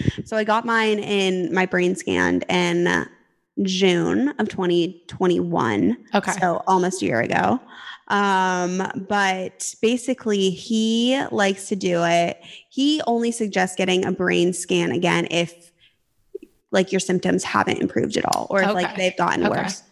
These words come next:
Speaker 1: So I would probably get, like, my brain scanned again in, like, five years to see how it's changed.
Speaker 2: Yeah, 'cause whenever he speaks, like, he always talks about these stories of people, like, ten, fifteen years later, and I find that, like, so fascinating.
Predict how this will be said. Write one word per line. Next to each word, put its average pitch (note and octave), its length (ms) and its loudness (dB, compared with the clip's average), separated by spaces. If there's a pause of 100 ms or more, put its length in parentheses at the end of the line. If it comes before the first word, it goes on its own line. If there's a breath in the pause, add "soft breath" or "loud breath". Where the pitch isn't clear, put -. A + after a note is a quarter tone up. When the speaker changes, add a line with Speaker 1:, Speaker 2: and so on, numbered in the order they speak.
(140)
Speaker 1:
So A3 140 -2
I F#3+ 220 2
would C4+ 80 0
probably C4+ 280 0
get, G#3+ 200 0
like, G3+ 200 -2
my F#3 200 2
brain F3+ 340 2
scanned F3+ 340 -2
again E3 320 0
in, F3+ 140 0
like, F3 160 -2
five - 400 0
years - 640 -4
to A3+ 100 6
see F#3+ 300 -2
how F3 260 0
it's - 200 -4
changed. - 760 0
Speaker 2:
Yeah, B3 220 4
'cause G#3+ 180 -6
whenever A#3+ 320 0
he A3+ 220 0
speaks, - 600 -2
like, G3+ 140 2
he - 140 -10
always G#3+ 360 0
talks - 380 0
about F#3+ 200 0
these F3+ 200 0
stories C#4 460 0
of F#3+ 120 -6
people, G3 320 0
like, E3+ 220 0
ten, G#3+ 300 0
fifteen G#3+ 440 0
years F#3+ 240 0
later, G3 240 0
and G#3 140 4
I F#3 80 0
find F#3 320 2
that, F3+ 120 -2
like, - 180 -4
so G3 280 0
fascinating. A3 840 0